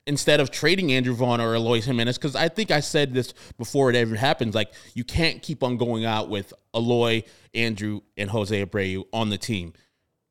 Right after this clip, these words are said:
because they all pretty much play the same position. And they're off. Well,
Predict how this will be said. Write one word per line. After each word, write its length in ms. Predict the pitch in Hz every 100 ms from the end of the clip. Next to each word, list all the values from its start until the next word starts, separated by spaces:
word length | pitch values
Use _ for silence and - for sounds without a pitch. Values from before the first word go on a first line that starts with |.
| -
because 480 | - 120 110 98
they 160 | - 107
all 340 | 120 117 117
pretty 220 | 113 139 120
much 220 | 107 -
play 120 | 117
the 100 | 98
same 320 | - 113 117
position. 480 | 110 113 123 143 135 - - _ -
And 400 | 113 110 107 101
they're 180 | 98 -
off. 240 | 117 120 147
Well, 260 | 104 95